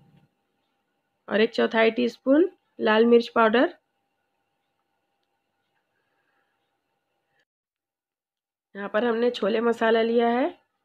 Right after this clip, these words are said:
एक चौथाई टीस्पून हम इसे भी डाल देंगे। सारी चीज़ों को हम एक साथ उबालेंगे, ताकि चने में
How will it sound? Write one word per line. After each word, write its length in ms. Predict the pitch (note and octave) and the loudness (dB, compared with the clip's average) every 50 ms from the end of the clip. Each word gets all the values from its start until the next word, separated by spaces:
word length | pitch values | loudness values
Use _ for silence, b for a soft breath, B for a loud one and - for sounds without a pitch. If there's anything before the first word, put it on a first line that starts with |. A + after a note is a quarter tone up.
| _ _ _ | _ _ _
एक 160 | - A3+ G#3+ | -8 -8 -4
चौथाई 340 | - A#3+ A#3 A3+ A#3 A3+ A3+ A3 | 0 0 0 0 0 -2 -2 -2
टीस्पून 440 | A3+ B3 A3+ - _ _ B3 A#3+ | -4 -8 -8 -8 _ _ -4 -2
हम 180 | A3+ A3+ A#3 A#3+ | -2 0 0 -2
इसे 220 | A#3+ A3 - B3+ | -4 0 0 2
भी 100 | A#3 A#3+ | 2 2
डाल 240 | A#3 A#3 A3+ A3 A3 A3+ | 2 4 2 2 2 0
देंगे। 340 | A3+ A3+ A#3 A3+ B3+ E4 F4+ F4 _ _ _ _ _ _ _ _ _ _ _ _ _ - | 0 -2 0 0 0 -2 -2 -6 _ _ _ _ _ _ _ _ _ _ _ _ _ -6
सारी 160 | A3 A3+ A3+ | -4 -4 -4
चीज़ों 300 | G#3+ - A#3+ A3 A#3 A3 | -2 -4 -6 -4 -4 -4
को 100 | - A#3 | -4 -4
हम 120 | A#3 A#3 | 0 0
एक 100 | A3+ A3 | -2 -2
साथ 240 | - - A#3 A3 A3 | 0 -2 -2 -2 -2
उबालेंगे, 560 | A3+ G#3 G#3+ G#3 G#3 A3+ A3 A#3+ A#3+ A#3+ C4+ F4+ G4+ _ _ _ _ _ _ _ _ _ _ _ _ _ _ _ _ _ _ | -2 0 0 0 2 2 2 2 2 2 2 0 -2 _ _ _ _ _ _ _ _ _ _ _ _ _ _ _ _ _ _
ताकि 220 | G#3+ G3+ G#3 B3 A3+ | -8 -6 -4 -4 -4
चने 280 | - - A3+ A3+ A3 A#3 | -2 -2 0 2 2 4
में 300 | A#3 A#3+ B3 D4+ F4+ | 4 4 2 2 0